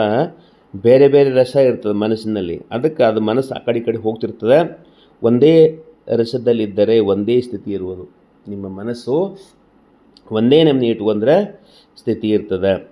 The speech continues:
ಅಂತ ಹೇಳ್ತಾರೆ ಬಾಬು ಅವರು. ಮುಂದೆ ಹೇಳ್ತಾರೆ, ಬಾಪ್ ದಾದಾ ಅವರು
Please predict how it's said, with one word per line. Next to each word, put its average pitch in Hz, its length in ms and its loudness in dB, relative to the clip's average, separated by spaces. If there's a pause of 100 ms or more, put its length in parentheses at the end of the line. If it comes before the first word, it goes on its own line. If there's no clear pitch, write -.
(500)
ಅಂತ 98 200 -10
ಹೇಳ್ತಾರೆ 90 300 -10
ಬಾಬು 98 300 -2
ಅವರು. 113 220 4
ಮುಂದೆ 107 300 2
ಹೇಳ್ತಾರೆ, 98 340 2
ಬಾಪ್ 131 460 0
ದಾದಾ 135 260 6
ಅವರು 117 640 2